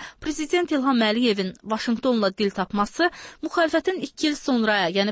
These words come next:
prezident seçkiləri ilə bağlı ümidlərinin üstündən də xətt çəkir. Yaxın, bunlar ekspertlərin dedikləri idi, amma müxalifət partiyaları bu deyilənlər, yəni ekspertlərin söylədiklərini qəbul etmirlər.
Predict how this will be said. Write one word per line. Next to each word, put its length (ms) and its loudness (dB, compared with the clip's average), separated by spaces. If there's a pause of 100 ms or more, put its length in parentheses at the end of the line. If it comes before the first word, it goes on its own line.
prezident 320 -2
seçkiləri 540 0
ilə 140 2
bağlı 340 2
ümidlərinin 580 0 (320)
üstündən 480 2
də 80 -2
xətt 300 -4
çəkir. 320 -2 (260)
Yaxın, 320 2
bunlar 400 2
ekspertlərin 640 0
dedikləri 560 2
idi, 220 2 (260)
amma 400 4
müxalifət 480 0
partiyaları 640 2 (300)
bu 180 2
deyilənlər, 600 2
yəni 180 2
ekspertlərin 640 0
söylədiklərini 840 0 (260)
qəbul 400 2
etmirlər. 480 0